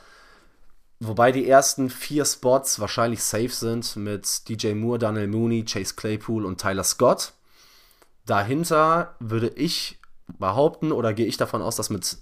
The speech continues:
insgesamt sechs Receivern in die Saison gegangen wird, und zwar mit E Q und Velus Jones. E Q hat dieses Jahr den Vertrag bekommen, ich glaube, die schätzen ihn als Special-Teamer und als Blocker und ist so der einzige neben Claypool, der den Körper und die Größe hat,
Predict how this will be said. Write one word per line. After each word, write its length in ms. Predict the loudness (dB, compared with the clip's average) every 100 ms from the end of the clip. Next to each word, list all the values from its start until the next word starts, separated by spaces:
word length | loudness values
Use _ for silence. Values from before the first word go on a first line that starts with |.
| -10
insgesamt 420 | -10 -6 -6 0
sechs 300 | 0 0 -2
Receivern 420 | -2 0 2 2
in 140 | 0 -2
die 80 |
Saison 300 | -2 0 0
gegangen 320 | 2 0 0 0
wird, 200 | 0 -4 -18 -12
und 140 | -6
zwar 160 | 0 2
mit 180 | 2 -2
E 140 | -6
Q 320 | -2 2 2
und 180 | 2 -2
Velus 240 | -2 -2 0
Jones. 500 | 4 6 4 2 -4 -14 -20 -20 _ _ _ _ _ _ _ _ _ _
E 140 | -4
Q 320 | 2 4 4 2
hat 120 | 0
dieses 140 | 0
Jahr 80 | 0
den 100 | 0
Vertrag 360 | -4 2 2 2
bekommen, 280 | 0 -2
ich 60 | 0
glaube, 180 | -2 -2
die 60 |
schätzen 360 | -2 -2 -2 -4
ihn 40 |
als 120 | -4 -6
Special-Teamer 480 | -8 -8 -6 -6
und 80 | -4
als 160 | -6 0
Blocker 460 | 2 4 2 0 _ _ -20 -20 -20 _
und 260 | 2 2 2
ist 120 | 0
so 100 | 0
der 140 | 0 -2
einzige 440 | -4 -2 -2 -2
neben 480 | 0 -2 -2 -4 -6
Claypool, 800 | -4 -4 -2 -2 0 2 0 -2
der 160 | -2
den 160 | -2 -4
Körper 380 | -2 -2 0 -4
und 120 | -4
die 80 | -4
Größe 400 | 0 2 2 2
hat, 280 | 0 -2